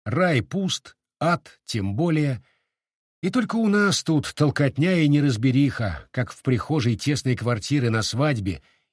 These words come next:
или на похоронах. Толстый усатый таксист помог погрузить чемодан в багажник.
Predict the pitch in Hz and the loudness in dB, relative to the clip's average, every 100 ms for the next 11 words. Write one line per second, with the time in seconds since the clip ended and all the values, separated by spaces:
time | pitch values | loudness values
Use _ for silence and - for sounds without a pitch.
0 | - 104 104 101 110 107 - 104 104 90 | -6 -4 -2 -2 -2 -4 -6 -4 -2 -4
1 | 73 - - _ _ _ _ _ _ - | -8 -14 -18 _ _ _ _ _ _ -2
2 | 190 180 - 165 156 - 170 143 127 143 | -2 0 0 0 0 0 -2 -2 -2 -2
3 | - - 190 - _ _ _ _ - 165 | -2 -4 -4 -6 _ _ _ _ -4 2
4 | 190 202 - 147 135 131 120 - 123 127 | 2 2 0 2 4 2 0 -2 -2 0
5 | 135 120 107 131 120 90 80 - | 2 0 0 0 0 -2 -8 -16